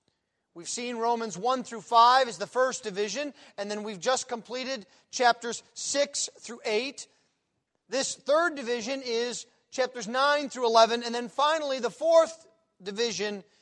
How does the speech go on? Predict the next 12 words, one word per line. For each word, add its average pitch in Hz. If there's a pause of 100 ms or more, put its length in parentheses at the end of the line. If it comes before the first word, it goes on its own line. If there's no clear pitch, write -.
(260)
is 196
chapters 247
twelve 226
through 220
sixteen. 226 (300)
And 247
some 381
have 381
come 277
to 277
Romans 233
nine 196